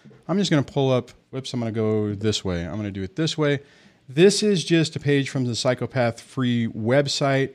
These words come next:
and, uh, it talks about the five types of blame shifting. You got basic, and I'll just do the main topics. I'm not gonna go through it, but you got basically person playing the victim, which I'm sure we're gonna talk about today, minimizing your feelings. We kinda talked about that before, but we'll jump into that some more.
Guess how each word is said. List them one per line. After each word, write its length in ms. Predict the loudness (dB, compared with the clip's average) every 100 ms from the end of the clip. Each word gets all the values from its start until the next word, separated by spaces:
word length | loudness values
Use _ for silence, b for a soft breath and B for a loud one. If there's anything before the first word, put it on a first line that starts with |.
| b b b
and, 460 | -6 -2 0 0 0
uh, 320 | 2 2 0 -2
it 200 | -6 -10
talks 240 | -4 -2 -2
about 100 | -4
the 60 |
five 320 | 0 2 2
types 320 | 2 -2 -2 -4
of 80 |
blame 260 | -2 0 0
shifting. 580 | 0 -4 -2 -2 -2 -4 b b b -8
You 120 | -2
got 240 | 0 0 0
basic, 320 | -2 -2 -2
and 120 | 4
I'll 100 | 4
just 180 | 4 2
do 80 | 2
the 100 | 4
main 220 | 2 0
topics. 320 | 0 -2 -2
I'm 80 | -4
not 140 | -2
gonna 120 | -2
go 140 | -2 -4
through 240 | -4 -4
it, 80 | -4
but 100 | -4
you 80 | -4
got 160 | -2
basically 460 | -2 -4 -4 -6 -6
person 340 | -4 -6 -6
playing 240 | -6 -6 -6
the 60 |
victim, 480 | 0 0 2 0 0
which 160 | -2 -4
I'm 80 | -6
sure 180 | -6
we're 100 | -6
gonna 140 | -6 -6
talk 220 | -6 -6
about 180 | -6 -6
today, 380 | -2 0 0 -2
minimizing 720 | -2 2 2 2 2 0 -2 -4
your 100 | -4
feelings. 460 | -2 0 0 -2
We 80 | -6
kinda 280 | -8 -2 -2
talked 260 | 0 -2
about 220 | 0 -2 0
that 200 | -2 -2
before, 340 | -6 -2 -2
but 100 | -2
we'll 120 | -4
jump 220 | -4 -6
into 100 | -6
that 160 | -6 -6
some 140 | -6
more. 220 | -6 -4